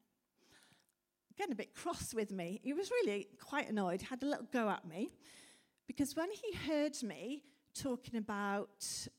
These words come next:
the pain of, of the loss that I felt, the grief,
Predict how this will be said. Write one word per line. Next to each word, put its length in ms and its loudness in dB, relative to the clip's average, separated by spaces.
the 80 -6
pain 380 -2
of, 280 -6
of 220 0
the 80 2
loss 320 0
that 160 -6
I 100 2
felt, 360 -2
the 60 2
grief, 580 -2